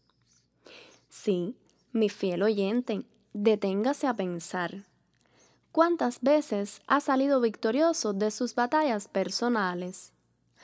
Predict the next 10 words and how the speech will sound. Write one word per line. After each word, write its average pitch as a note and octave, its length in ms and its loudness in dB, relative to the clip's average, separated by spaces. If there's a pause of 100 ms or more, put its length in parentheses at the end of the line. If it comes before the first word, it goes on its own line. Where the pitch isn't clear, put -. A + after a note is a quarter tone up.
(460)
¿Cuántos A3+ 520 2
le C4+ 140 4
han A#3+ 180 4
admirado B3 580 0
por G3 300 -2
ello? F#3 480 -2 (760)
Al G#3 200 0
responder G#3+ 760 -4
estas C4+ 520 -6
interrogantes, G3 1120 -4